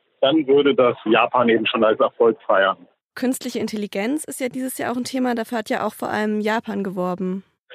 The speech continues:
Speaker 1: Ja, das ist ein Thema, über das gesprochen wird. Das ist so ein Akzent, den Japan setzt. Das ist, äh, glaube ich, kein großes Streitthema. Wenn es überhaupt eine Abschlusserklärung geben wird, was man eben noch nicht weiß, da wird das dann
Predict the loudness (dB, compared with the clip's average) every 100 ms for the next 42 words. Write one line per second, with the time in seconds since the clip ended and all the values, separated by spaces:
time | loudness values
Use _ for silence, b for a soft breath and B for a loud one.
0 | B B 4 4 4 4 4 2 4 6
1 | 6 6 6 4 2 -2 2 2 4 4
2 | 6 4 4 2 2 4 4 4 2 2
3 | 4 6 6 6 4 2 2 4 2 2
4 | 0 0 -2 _ b b b 0 2 6
5 | 4 4 2 4 4 6 4 4 2 2
6 | 4 4 4 4 6 6 4 0 B 2
7 | 4 4 4 2 4 2 2 0 4 4
8 | 2 -2 -10 -2 0 4 2 4 2 4
9 | 4 6 4 4 4 6 6 4 2 2
10 | 4 4 6 4 4 2 4 4 4 4
11 | 2 4 2 2 4 4